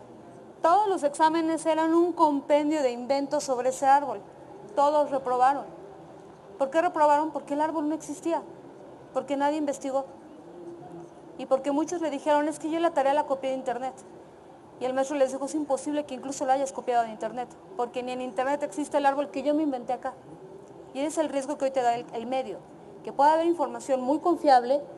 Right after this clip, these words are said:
o información muy irresponsable. No quiero decir no confiable,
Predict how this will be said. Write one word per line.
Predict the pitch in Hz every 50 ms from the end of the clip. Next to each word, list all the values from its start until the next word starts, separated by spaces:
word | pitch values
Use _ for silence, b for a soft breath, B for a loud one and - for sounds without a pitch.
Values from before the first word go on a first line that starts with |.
| - -
o | 233
información | 226 226 233 220 214 214 214 - 269 262 254 262 254 - - - - - -
muy | 208 247 320 311
irresponsable. | 311 254 226 - - 208 - - 285 294 277 214 170 - - - - - - - - - - -
No | 220 226
quiero | 220 320 320 320
decir | 285 - 262 233
no | 240 233 -
confiable, | 214 196 - 254 254 233 190